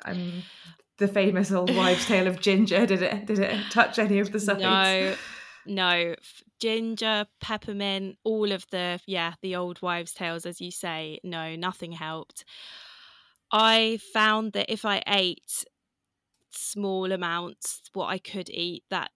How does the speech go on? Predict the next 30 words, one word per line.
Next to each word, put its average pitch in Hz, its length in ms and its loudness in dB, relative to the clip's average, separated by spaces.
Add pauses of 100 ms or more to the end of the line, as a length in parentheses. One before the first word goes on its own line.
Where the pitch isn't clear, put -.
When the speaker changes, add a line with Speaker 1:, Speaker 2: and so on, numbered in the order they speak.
(920)
Speaker 2:
c-, - 80 -8 (300)
it 196 140 -8
helped 214 420 -2
somewhat. 240 720 -4 (140)
Um, 175 520 -12
and 190 120 -4
I 190 100 0
was, 190 180 -4 (260)
<laughs> - 260 -14
my 233 160 -4
diet 233 380 2
b-, 190 80 -12
really 202 300 -2
became 185 420 -6
like 175 180 -6
that 156 180 -2
of 165 80 -8
a 175 40 -8
toddler. 165 400 -8
I 165 260 -4
would 170 140 -10
have, 165 360 -6
like, - 340 -14 (320)
a 180 80 -8
satsuma 180 920 -6
and 170 100 -6
a 160 60 -8
frube, 170 540 -10 (640)
Speaker 1:
<laughs> 220 160 0
Wow. 208 100 4